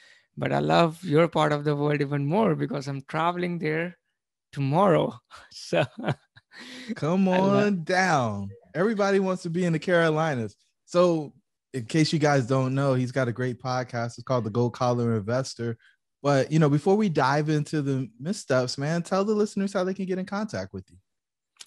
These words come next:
Speaker 1: Absolutely. So, like you said, I have a podcast, The Gold Collar Investor. Uh, my email is p at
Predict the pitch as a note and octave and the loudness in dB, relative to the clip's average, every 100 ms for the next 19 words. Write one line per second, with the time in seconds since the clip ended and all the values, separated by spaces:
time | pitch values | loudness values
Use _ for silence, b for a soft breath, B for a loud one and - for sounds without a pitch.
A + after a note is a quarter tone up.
0 | _ C#3 C#3+ - - C#3+ D3 D#3 C#3 C3 | _ -4 -4 -2 -6 -4 -4 -4 -4 -4
1 | - D3+ D3 C#3+ C#3 C#3+ D3 D#3+ C3 C#3 | -2 0 2 2 2 0 -2 -2 0 -2
2 | - C#3 C#3 C#3 C3 C3 - C#3+ C3 C#3 | 0 0 2 0 0 -2 -2 -4 -2 -4
3 | C3+ C3+ B2+ C3 - C3+ C3 B2+ B2 C#3+ | -4 -4 -4 -4 -4 -6 -4 -4 -4 -6
4 | D#3 - C#3+ C3 - B2+ B2+ - D3+ D3 | -8 -8 -6 -6 -8 -8 -8 -6 -4 -4
5 | C#3 C3+ B2+ - C#3 D3 F4 C3 | -4 -6 -8 -10 -10 -10 -6 -8